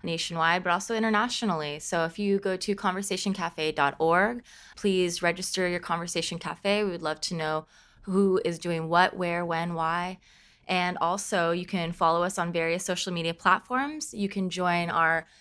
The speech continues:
Facebook group at Conversation Cafe. And also, you can join us on Twitter. Follow us at Convo Cafe.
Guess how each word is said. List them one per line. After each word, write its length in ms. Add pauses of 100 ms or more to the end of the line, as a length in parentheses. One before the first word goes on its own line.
(120)
Facebook 440
group 320
at 160
Conversation 680
Cafe. 840 (360)
And 200
also, 520
you 160
can 220
join 180
us 160
on 140
Twitter. 600 (300)
Follow 260
us 220
at 220
Convo 720
Cafe. 880